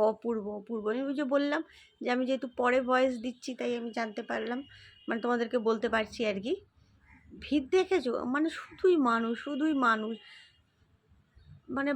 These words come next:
ভালো করে যে পাঁচ মিনিট দাঁড়িয়ে দেখবো, একটা ছবি তুলবো, পারছি না। এই দেখো আবার কালার চেঞ্জ হয়ে অরেঞ্জ হয়ে গেল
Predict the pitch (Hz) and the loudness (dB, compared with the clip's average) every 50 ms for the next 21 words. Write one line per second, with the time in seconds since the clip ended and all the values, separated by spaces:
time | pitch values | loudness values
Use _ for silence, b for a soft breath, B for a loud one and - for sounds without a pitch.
0 | 233 208 202 226 226 226 - 269 269 277 285 285 262 311 - - 247 240 247 - | -2 -4 -2 0 0 2 2 2 2 0 0 0 0 0 2 4 4 4 4 2
1 | - 254 269 269 277 277 233 220 247 240 233 247 254 262 269 214 196 240 233 233 | -2 -4 -2 -2 -2 -2 0 0 2 2 0 0 -2 -2 -2 0 0 0 0 0
2 | 220 233 226 277 254 247 - - 277 269 - - 233 233 254 233 - 262 254 262 | -2 -2 0 0 0 0 -2 -4 -4 -2 -2 -2 -2 -2 -2 -4 -4 -2 -2 -2
3 | 269 - - 247 254 262 - - - - 311 294 277 254 - - 240 240 190 196 | -2 -2 -2 -2 -2 -2 -4 -6 -4 0 0 0 0 0 0 -2 0 0 0 0
4 | 196 196 - b b b b b b - - 254 269 269 262 247 233 220 220 226 | -2 -4 -8 b b b b b b -4 2 4 4 4 4 2 0 0 -2 -2
5 | 233 - 208 185 196 208 202 226 262 349 440 - _ _ b b b b b b | -2 -2 -2 -2 -2 0 0 0 0 0 -2 -6 _ _ b b b b b b
6 | b _ _ _ _ _ _ _ _ B B B B B B B B _ _ - | b _ _ _ _ _ _ _ _ B B B B B B B B _ _ 0
7 | - 208 226 220 214 214 220 220 - 226 214 202 196 196 190 196 | 6 8 8 8 8 6 2 0 0 0 2 2 2 0 -2 -4